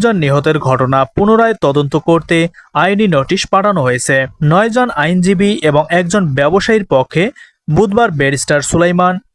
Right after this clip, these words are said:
এই নোটিশ পাঠিয়েছেন। স্বরাষ্ট্র মন্ত্রণালয়ের সচিব, প্রতিরক্ষা মন্ত্রণালয়ের সচিব, আইন মন্ত্রণালয়ের সচিব, পুলিশের মহাপরিদর্শক ও র‍্যাপিড অ্যাকশন ব্যাটালিয়নের মহাপরিচালককে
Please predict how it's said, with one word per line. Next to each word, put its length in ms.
এই 180
নোটিশ 340
পাঠিয়েছেন। 520
স্বরাষ্ট্র 440
মন্ত্রণালয়ের 680
সচিব, 360
প্রতিরক্ষা 480
মন্ত্রণালয়ের 720
সচিব, 380
আইন 320
মন্ত্রণালয়ের 640
সচিব, 420
পুলিশের 440
মহাপরিদর্শক 840
ও 100
র‍্যাপিড 420
অ্যাকশন 460
ব্যাটালিয়নের 680
মহাপরিচালককে 960